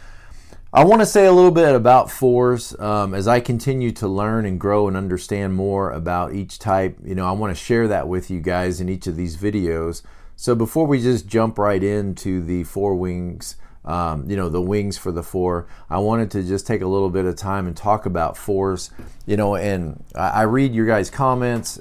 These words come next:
and I appreciate your comments. I get a lot of comments from fours. Um,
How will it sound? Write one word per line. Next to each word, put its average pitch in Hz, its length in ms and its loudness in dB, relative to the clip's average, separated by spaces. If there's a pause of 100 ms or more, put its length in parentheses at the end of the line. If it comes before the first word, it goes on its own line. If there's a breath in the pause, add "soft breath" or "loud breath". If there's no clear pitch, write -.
and 98 380 -4
I 87 80 0
appreciate 120 440 -2
your 87 120 -4
comments. 107 560 -2
I 87 60 -2
get 101 120 -2
a 92 60 -2
lot 104 160 2
of 101 80 -2
comments 110 400 -4
from 92 160 -8
fours. 110 500 0 (500 loud breath)
Um, 90 520 -2